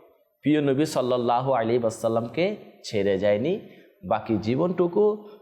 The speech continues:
রসুল পাক সাল্লাল্লাহু আলাইহি ওয়াসাল্লামের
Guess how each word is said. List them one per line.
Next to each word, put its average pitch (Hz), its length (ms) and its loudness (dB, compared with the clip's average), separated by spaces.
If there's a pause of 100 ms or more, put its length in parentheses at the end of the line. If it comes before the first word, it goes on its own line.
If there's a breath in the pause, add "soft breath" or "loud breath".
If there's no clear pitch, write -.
রসুল 113 380 0
পাক 123 320 0
সাল্লাল্লাহু 107 680 0
আলাইহি 104 400 0
ওয়াসাল্লামের 104 680 0